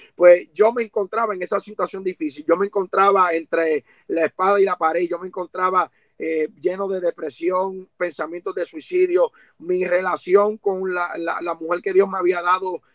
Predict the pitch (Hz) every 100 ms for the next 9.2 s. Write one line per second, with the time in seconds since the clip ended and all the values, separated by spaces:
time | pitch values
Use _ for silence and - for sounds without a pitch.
0 | _ - 165 - 180 190 190 180 156 -
1 | 185 180 165 143 170 185 196 196 185 180
2 | 180 175 165 _ 190 196 220 208 220 202
3 | 185 170 185 160 160 170 - 151 151 180
4 | 196 - _ _ - 180 175 170 160 156
5 | _ _ 170 170 _ _ - 175 180 202
6 | 208 202 196 202 208 185 180 196 185 190
7 | 202 196 180 175 190 190 185 180 175 156
8 | 170 180 180 170 170 175 - 170 - 196
9 | 196 190